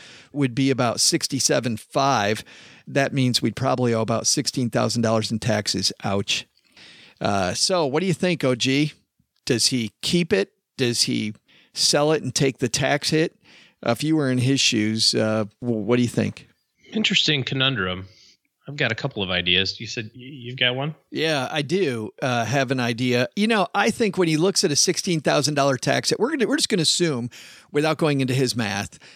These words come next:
Speaker 1: that his math is correct, right? And he is correct, by the way, about the two-year rule on the property, and he only has a year of that, so he's got an issue there. The thing that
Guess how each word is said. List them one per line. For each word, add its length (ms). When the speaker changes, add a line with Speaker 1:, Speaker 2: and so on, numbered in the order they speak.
Speaker 1:
that 120
his 120
math 260
is 120
correct, 440
right? 320
And 220
he 200
is 140
correct, 320
by 140
the 80
way, 240
about 360
the 100
two-year 440
rule 440
on 260
the 80
property, 460
and 100
he 120
only 220
has 160
a 40
year 200
of 120
that, 260
so 320
he's 200
got 220
an 100
issue 260
there. 340
The 240
thing 400
that 240